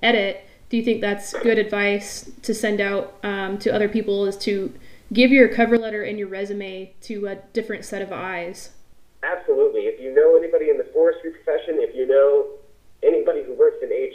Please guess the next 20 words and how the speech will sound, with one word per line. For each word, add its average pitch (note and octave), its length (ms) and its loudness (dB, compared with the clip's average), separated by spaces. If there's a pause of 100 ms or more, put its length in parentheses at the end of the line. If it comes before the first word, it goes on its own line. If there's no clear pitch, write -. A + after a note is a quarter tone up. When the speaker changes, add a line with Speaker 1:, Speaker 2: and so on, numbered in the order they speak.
Speaker 2:
R, D#3 380 -2
if A2 240 -2
you A#2+ 220 -14
have A#2 440 -8 (460)
an A2 140 -8
old D3 380 8
boss, C#3 340 -6 (100)
if A#2 120 -20
you A2+ 120 -12
have B2 160 -10
a A2+ 180 -6
teacher G#2 540 -6
who A#2 220 -8
knows A#2+ 240 2
about - 260 -4
forestry, A#2+ 520 0
who's G2+ 180 -10 (360)
probably C3 520 -4
worked D3 280 0
in G#2 100 -8